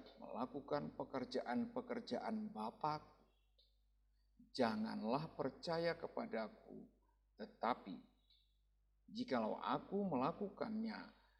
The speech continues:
dan kamu tidak mau percaya kepadaku, percayalah akan pekerjaan-pekerjaan itu, supaya kamu boleh mengetahui dan mengerti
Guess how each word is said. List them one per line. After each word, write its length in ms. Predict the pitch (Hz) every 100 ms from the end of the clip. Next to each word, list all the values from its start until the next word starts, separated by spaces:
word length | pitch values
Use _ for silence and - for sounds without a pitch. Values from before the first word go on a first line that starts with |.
| _ _ _
dan 240 | 104 104 -
kamu 400 | 104 139 160 156
tidak 260 | 123 117 -
mau 240 | 113 113
percaya 640 | - - - 117 120 131 -
kepadaku, 720 | 107 - 127 113 101 - - - _ _ _ _ _ _ _ _ _
percayalah 800 | 120 117 - 135 120 113 113 117 - - _ -
akan 400 | 107 - 117 -
pekerjaan-pekerjaan 1400 | - - - - 120 123 131 131 123 117 - - 247
itu, 320 | 254 - 220 196 - _ _ _ _ _
supaya 560 | - 127 - 104 98 -
kamu 560 | - 104 135 156 160 156 - - _ _ _
boleh 400 | 113 117 117 110
mengetahui 880 | 110 110 107 - 127 139 104 87 - - - _ _ _
dan 240 | - 127 131
mengerti 800 | 123 131 175 202 - 123 113